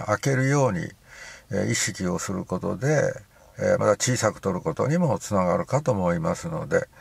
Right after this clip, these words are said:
えー、実践をしていただければと思います。えー、この作例を見ていただきたいんですが、これはあの、石例ですね。これなんか、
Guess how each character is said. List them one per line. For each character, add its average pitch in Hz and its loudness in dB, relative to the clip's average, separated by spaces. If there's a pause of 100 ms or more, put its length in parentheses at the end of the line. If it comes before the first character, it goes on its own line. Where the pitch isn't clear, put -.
(460)
え 98 -4
ー、 90 2
実 92 -2
践 90 2
を 85 0
し - -6
て 92 0
い 82 -2
た 87 -4
だ 85 4
け 87 -2
れ 82 -6
ば 82 -2
と - -2
思 92 2
い 80 -2
ま 73 -2
す。 - -6 (1040)
え 123 2
ー、 - 0
こ 123 -2
の 127 2
作 123 0
例 151 4
を 143 4
見 139 2
て 117 0
い 98 0
た - -4
だ 104 2
き - -10
た 107 2
い 101 2
ん - -2
で 95 -4
す - -12
が、 101 4
こ 110 -2
れ 117 2
は 120 4
あ 120 2
の、 120 2
石 127 0
例 147 4
で 147 2
す - -6
ね。 95 0
こ - -4
れ 135 2
な 151 4
ん 147 -2
か、 104 4